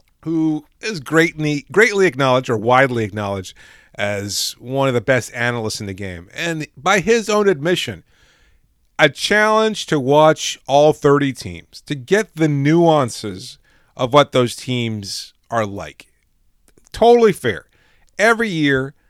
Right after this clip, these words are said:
everybody who covers the N B A, myself included, I'd love to be able to say I'm the <laughs> best expert out there,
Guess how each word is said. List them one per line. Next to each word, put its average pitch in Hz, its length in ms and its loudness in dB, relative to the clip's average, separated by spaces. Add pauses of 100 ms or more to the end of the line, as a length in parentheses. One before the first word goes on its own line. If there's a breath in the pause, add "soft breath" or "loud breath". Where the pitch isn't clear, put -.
(760)
everybody 170 640 2
who 117 120 -8
covers 139 380 0
the 139 100 0
N 139 100 2
B 110 200 -4
A, - 20 -12
myself 190 480 2
included, 123 320 -2
I'd 220 140 -2
love 254 180 2
to 196 80 -4
be 170 140 2
able 151 160 2
to 123 60 -6
say 139 200 2
I'm 123 140 0
the 120 60 0
<laughs> 110 120 -6
best - 240 -12
expert 151 380 -4
out 120 240 0
there, 104 260 -6